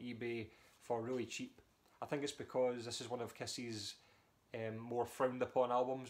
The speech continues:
but I really enjoy it. Um, compared to, say, Destroyer, I know Kiss fans, you're gonna hate me for that, um, but Destroyer, Love Gun,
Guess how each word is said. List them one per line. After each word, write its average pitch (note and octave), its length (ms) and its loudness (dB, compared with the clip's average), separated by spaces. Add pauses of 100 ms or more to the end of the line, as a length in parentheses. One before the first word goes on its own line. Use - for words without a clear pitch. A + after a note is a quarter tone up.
but - 140 4
I B2+ 140 6
really A#2+ 340 0
enjoy A2+ 360 0
it. A#2+ 180 -2 (420)
Um, A#2 320 -2
compared C3 440 -2
to, A#2 360 0 (100)
say, B2 280 -2
Destroyer, A#2+ 680 2 (140)
I A#2 60 0
know B2 300 -2
Kiss A#2+ 140 -4
fans, A#2+ 380 -2
you're G#2 100 -4
gonna A2 140 -4
hate A2+ 200 -6
me A2 80 -8
for A2+ 160 -6
that, A#2 200 0 (560)
um, A#2 360 -2
but A2 140 -2 (560)
Destroyer, C3 640 4
Love A#2 260 2
Gun, A#2+ 340 0